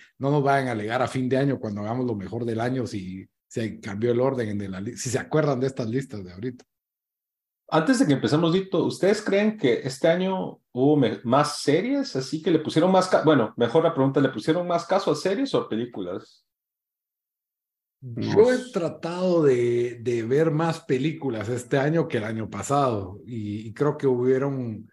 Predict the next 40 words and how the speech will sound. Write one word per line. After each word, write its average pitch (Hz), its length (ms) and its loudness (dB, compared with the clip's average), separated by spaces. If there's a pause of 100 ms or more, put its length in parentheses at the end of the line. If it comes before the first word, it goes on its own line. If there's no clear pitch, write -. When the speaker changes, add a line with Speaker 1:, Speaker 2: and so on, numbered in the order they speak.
(640)
Speaker 1:
mejores 139 520 2
porque - 360 -10
cabal, 120 560 0
ya, 123 520 0
ya 123 160 -6
en 139 120 0
series 160 500 2 (140)
aceptás 117 580 -4
que 123 140 -2
no 117 120 -2
puedes 123 220 2
verlo 117 320 0
todo, 104 480 -2
que 110 140 -8
no, 127 480 -6
que, 110 340 -6 (500)
que 127 140 -4
no, 147 380 -4 (120)
eh, - 120 -16
por 117 240 -6
el 127 80 0
hecho 151 200 4
de - 60 0
que 135 100 2
viste 135 240 2
la 135 140 0
primera 147 380 0
temporada, 135 540 0
no 143 220 -2
te 147 120 -4
tenés 120 340 -4
que - 80 0
obligar 127 380 2
a 123 60 -2
ver 120 140 -2
la 135 140 0
segunda 131 720 -2 (440)
y 107 80 -8
así, 101 440 -6 (360)
pero... 92 500 -10